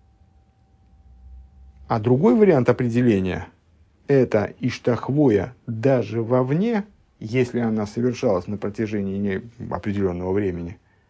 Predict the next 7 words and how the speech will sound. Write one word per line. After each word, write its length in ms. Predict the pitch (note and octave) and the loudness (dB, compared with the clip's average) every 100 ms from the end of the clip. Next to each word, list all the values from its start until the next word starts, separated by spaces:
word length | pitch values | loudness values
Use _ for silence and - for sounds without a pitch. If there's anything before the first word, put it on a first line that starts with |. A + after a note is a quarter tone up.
| _ _ _ _ _ _ _ _ _ _ _ _ _ _ _ _ _ _ _ _ _ _ _ _ _ _ _ _ _ | _ _ _ _ _ _ _ _ _ _ _ _ _ _ _ _ _ _ _ _ _ _ _ _ _ _ _ _ _
таки 260 | - B2 C3+ | -4 0 0
будет 380 | C3+ D#3 A2+ A2+ | 2 0 0 0
определяться 680 | - A#2 A#2 B2 G#2+ A2+ | 0 0 2 4 2 0
как 280 | - G#2+ - | -4 -4 -4
Иштахвоя 840 | - A#2 - A#2+ - E3+ G#3+ G2 F2+ _ _ _ _ | -8 -6 -4 -4 -2 0 0 0 -6 _ _ _ _
и, 140 | D3+ C3 | -4 -2
следовательно, 840 | - A#2 G#2 G2 G2 C3+ F3 A3 | 0 0 2 0 -2 -4 -2 -4